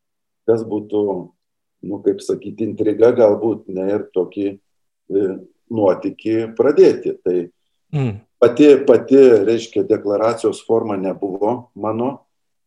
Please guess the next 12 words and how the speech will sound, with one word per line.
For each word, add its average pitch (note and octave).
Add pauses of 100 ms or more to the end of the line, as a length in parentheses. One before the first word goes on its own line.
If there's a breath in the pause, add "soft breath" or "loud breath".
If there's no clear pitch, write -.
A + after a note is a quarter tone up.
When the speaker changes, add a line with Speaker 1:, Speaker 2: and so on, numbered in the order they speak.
(160)
Speaker 1:
reiškia, A2+
sumąstyta. B2+ (260)
Speaker 2:
Mhm. C3+ (340)
Speaker 1:
Aš A#2+
turiu A#2
paži-, G#2+ (100)
pripažint, G#2
kad G#2+
man G2+
patiko G2
pasiūlymas. - (360)
Speaker 2:
Mhm. C3+